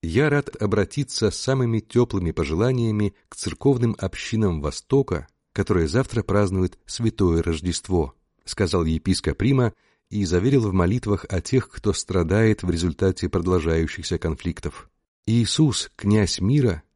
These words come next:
да принесет всем мир и спокойствие".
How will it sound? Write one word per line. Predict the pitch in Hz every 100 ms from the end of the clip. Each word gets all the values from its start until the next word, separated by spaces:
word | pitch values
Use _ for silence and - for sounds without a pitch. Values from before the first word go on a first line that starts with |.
| _
да | - 107
принесет | - 101 95 - 151
всем | - - 120 117
мир | 98 85 95 98
и | -
спокойствие". | 98 - 90 98 92 - 82 71